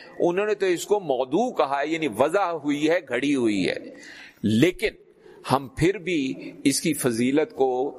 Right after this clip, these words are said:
قبول کرتے ہیں۔ اس کی وجہ یہ ہے، عبداللہ بن مسعود رضی اللہ تعالی عنہ کا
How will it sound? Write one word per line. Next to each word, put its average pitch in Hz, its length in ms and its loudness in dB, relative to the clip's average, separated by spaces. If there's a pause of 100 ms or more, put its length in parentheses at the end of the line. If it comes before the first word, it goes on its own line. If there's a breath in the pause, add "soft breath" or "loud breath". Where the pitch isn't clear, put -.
(200)
قبول 147 360 2
کرتے 180 300 -2
ہیں۔ 180 60 0
اس 175 100 -10
کی 147 120 0
وجہ 117 320 2 (120)
یہ 160 160 0
ہے، 120 220 0 (360 loud breath)
عبداللہ 135 480 2 (120)
بن 147 100 -10
مسعود 131 500 0
رضی 123 200 2
اللہ 139 480 0
تعالی 131 300 0
عنہ 139 440 0
کا 139 300 0